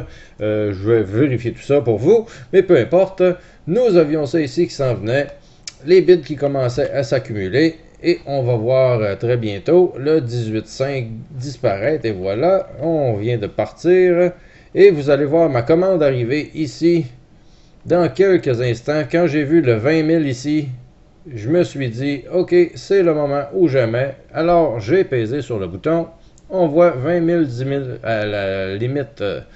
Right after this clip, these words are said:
de dix-neuf. Il écrit dix-neuf, mais j'avais dix-huit six. Donc, j'ai été filé.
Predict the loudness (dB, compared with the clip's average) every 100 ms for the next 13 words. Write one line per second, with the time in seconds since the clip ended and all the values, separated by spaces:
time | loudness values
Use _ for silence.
0 | -20 -20 -20 -14 -4 -4 -2 -4 0 0
1 | 2 2 2 0 -2 -2 -4 -2 -2 -2
2 | -4 -2 -2 -6 -6 -10 -10 -10 -8 -6
3 | -6 -6 -6 -6 -18 -20 -14 -2 0 2
4 | 4 4 4 2 -2 -2 0 0 0